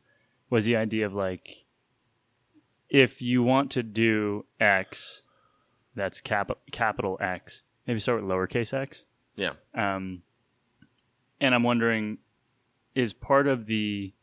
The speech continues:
Speaker 1: kind of audacity of starting retail and growing a business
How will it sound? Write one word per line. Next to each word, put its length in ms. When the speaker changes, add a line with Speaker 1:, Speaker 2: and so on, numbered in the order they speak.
Speaker 1:
kind 140
of 80
audacity 1080
of 220
starting 360
retail 680
and 340
growing 280
a 40
business 500